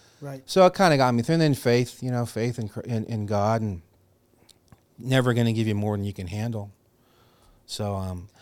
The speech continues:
Speaker 2: but there is a lot of pressure, and you know that because that place, like you said in the, in the opening, a ton of t-, ton of tradition there, and,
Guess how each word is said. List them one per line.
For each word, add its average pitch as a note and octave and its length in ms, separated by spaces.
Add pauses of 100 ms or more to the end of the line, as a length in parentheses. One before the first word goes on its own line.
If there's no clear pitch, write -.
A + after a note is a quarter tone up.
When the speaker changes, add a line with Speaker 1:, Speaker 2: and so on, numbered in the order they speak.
(100)
Speaker 2:
but C#3 100
there G3 220
is G3 80
a F3+ 60
lot E3 180
of C#3+ 80
pressure, E3 340
and B2+ 100
you E3 80
know D#3 220
that A2+ 260
because A#2 380
that C3+ 220
place, - 560 (520)
like A#2 200
you D#3 100
said C3 300
in B2 140
the, A2+ 180
in A#2 100
the A2+ 100
opening, A2 560
a A#2 220 (120)
ton E3 260
of A#2+ 100
t-, - 140 (120)
ton E3 280
of B2 240
tradition B2 640
there, B2 280
and, F2+ 200